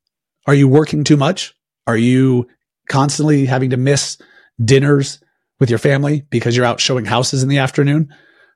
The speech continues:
Well, you don't have to necessarily do that. There's a period of time where you've, you've gotta put in, y-, you, there's a season where you must, you must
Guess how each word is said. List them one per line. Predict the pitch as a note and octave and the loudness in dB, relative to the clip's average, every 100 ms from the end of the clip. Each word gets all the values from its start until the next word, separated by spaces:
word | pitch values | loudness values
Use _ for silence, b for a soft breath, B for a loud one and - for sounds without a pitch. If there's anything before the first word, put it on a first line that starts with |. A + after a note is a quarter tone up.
| _ - | _ -10
Well, | - | -4
you | C#3 - D3+ | -2 2 4
don't | D3+ - | 4 0
have | D3+ C#3 | -6 -4
to | C#3+ | -4
necessarily | C3+ C#3 C3 C#3 C3+ A#2 G2+ _ | -2 -4 -4 -2 0 -2 -4 _
do | E3+ | 2
that. | D#3+ F#2+ - B B _ | 2 0 -8 B B _
There's | D3 C3+ | 0 0
a | |
period | - - E3 D3+ | 0 0 2 0
of | B2+ | -2
time | - D#3 D#3+ C#3 | -2 0 0 -2
where | B2 C3 B2 B2+ A2+ _ _ | -2 -2 0 -4 -8 _ _
you've, | - C#3 A2+ | -2 0 0
you've | C#3 B2 | -4 0
gotta | C3+ C3+ | 0 0
put | - D3 | 2 4
in, | C#3+ C3+ B2+ b b b b _ _ _ _ | 4 2 -4 b b b b _ _ _ _
y-, | C#3+ - | -4 -2
you, | C#3+ C3+ - - | 2 2 0 -2
there's | C#3+ C3+ | 0 0
a | |
season | B2+ - D#3+ D#3+ D#3+ D3+ | -4 0 2 2 0 -2
where | C3 C#3+ | 0 0
you | C3 | 0
must, | B2+ B2+ C3 - _ _ _ _ _ - | -2 -4 -4 -10 _ _ _ _ _ 2
you | |
must | C3 C3+ C#3+ G#2+ - | 4 4 2 0 -4